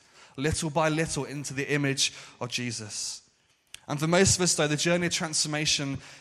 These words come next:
doesn't just stick after a time of refinement. Sure, we begin to see the fruit. We begin to see how our lives have entered into a new realm of freedom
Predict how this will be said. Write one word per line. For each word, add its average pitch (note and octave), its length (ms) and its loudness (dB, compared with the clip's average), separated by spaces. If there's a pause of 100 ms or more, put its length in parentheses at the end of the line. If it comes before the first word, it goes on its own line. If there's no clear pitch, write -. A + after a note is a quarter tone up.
(100)
doesn't F3 320 2
just D#3 220 4
stick - 300 0
after C#3 240 -2
a B2 40 -2
time C#3 280 -6
of B2 120 -8
refinement. A#2+ 520 -6 (1000)
Sure, F3+ 300 6
we E3+ 100 6
begin D3+ 280 0
to C#3 100 -2
see D#3 160 0
the C3 140 -4
fruit. C3 440 -6
We B2+ 80 -8
begin C#3 320 -4
to D#3+ 80 -2
see D3+ 260 0
how D3+ 500 -2 (280)
our C3+ 140 2
lives C#3+ 360 0
have C#3 140 -8
entered D3 340 -6
into D3 240 -4
a C3+ 40 -4
new C#3 220 -4
realm C#3+ 360 -2
of B2 80 -6
freedom B2 480 -8